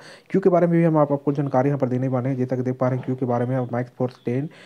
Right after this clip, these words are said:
मैक्स एम टेन और max spin ten और max time भी टेन आप लोग को देखने को मिलेगा। उसके बाद रिचार्ज बताया जा रहा है, यहाँ पर देख पा रहे हैं, मैक्स लेवल फ़ोर्टी वन पर ये होगा छः सौ यहाँ पर क्यू पीसेस आपको requirement है, बताया जा रहा है।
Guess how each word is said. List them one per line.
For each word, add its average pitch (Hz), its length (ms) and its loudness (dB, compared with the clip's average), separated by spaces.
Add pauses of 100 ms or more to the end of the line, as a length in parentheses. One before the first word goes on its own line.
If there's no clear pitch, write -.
(200)
मैक्स 143 340 -2
एम 139 180 2
टेन 139 280 -2
और 117 180 -6
max 123 280 -4
spin 127 280 -4
ten 143 200 -2
और 117 180 -8
max 120 280 -6
time 117 140 -4
भी 170 120 0
टेन 123 240 -2
आप 117 120 -4
लोग 127 100 -4
को 120 80 -6
देखने 113 220 -4
को 190 180 -2 (300)
मिलेगा। 143 300 2 (720)
उसके 160 180 2
बाद 190 160 6
रिचार्ज 170 300 2
बताया 127 180 6
जा 131 120 2
रहा 143 100 4
है, 214 80 -2 (220)
यहाँ 123 140 -4
पर 117 60 -6
देख 117 240 -4
पा 113 80 -2
रहे 110 80 -4
हैं, 113 60 -8
मैक्स 127 200 -6
लेवल 131 140 -2
फ़ोर्टी 127 240 -6
वन 123 160 -2
पर 196 180 -4
ये 127 160 -2
होगा 120 380 -2
छः 123 140 2
सौ 156 280 0
यहाँ 135 140 -2
पर 131 160 -4
क्यू 139 200 -4
पीसेस 143 360 -4
आपको 151 260 -2
requirement 120 540 -2 (100)
है, 117 120 -2
बताया 113 320 -4
जा 107 120 -6
रहा 104 100 -6
है। - 360 -16